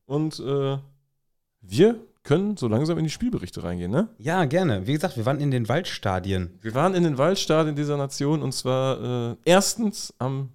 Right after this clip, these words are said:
Speaker 1: Mittwoch im Steigerwaldstadion. Tim guckt noch ein bisschen skeptisch. Irgendwas hast du
Speaker 2: Nein.
Speaker 1: rausgefunden,
Speaker 2: <laughs>
Speaker 1: grad, sehe ich.
Speaker 2: Ich
Speaker 1: Es kommt
Speaker 2: hab,
Speaker 1: Blödsinn.
Speaker 2: ich hab grad die
Speaker 1: Obacht.
Speaker 2: Meldung,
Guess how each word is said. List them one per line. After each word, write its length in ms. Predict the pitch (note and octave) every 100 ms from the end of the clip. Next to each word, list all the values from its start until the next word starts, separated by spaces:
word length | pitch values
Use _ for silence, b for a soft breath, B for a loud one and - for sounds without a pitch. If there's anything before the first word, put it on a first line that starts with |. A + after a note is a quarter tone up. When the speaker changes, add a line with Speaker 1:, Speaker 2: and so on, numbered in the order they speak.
| -
Speaker 1:
Mittwoch 560 | G#2+ E3+ - C3+ C#3 -
im 260 | A#2+ A#2 A2+ _
Steigerwaldstadion. 1160 | - - D3 A#3 G#2+ G#2 G#2 - A2 A2+ D#3+ G#3+ B B -
Tim 160 | C#3
guckt 180 | C3+ D#3+
noch 60 | D3+
ein 60 |
bisschen 180 | D3+ C#3+
skeptisch. 300 | - E3 C#3+
Irgendwas 240 | D3 G#3 G3+
hast 80 | C3
du 60 |
Speaker 2:
Nein. 80 | C#3+
Speaker 1:
rausgefunden, 460 | F#3 D3+ B2+ A#2 A2+
Speaker 2:
<laughs> 80 |
Speaker 1:
grad, 100 | A#2+
sehe 120 | B2 D#3+
ich. 140 | -
Speaker 2:
Ich 100 | -
Speaker 1:
Es 60 | C#3+
kommt 120 | E3
Speaker 2:
hab, 80 | E3
Speaker 1:
Blödsinn. 340 | G3 F#3 D3+
Speaker 2:
ich 120 | - D#3+
hab 120 | -
grad 160 | C#3+
die 100 | D#3+
Speaker 1:
Obacht. 140 | C3+ C3+ D3+ C#3
Speaker 2:
Meldung, 160 | -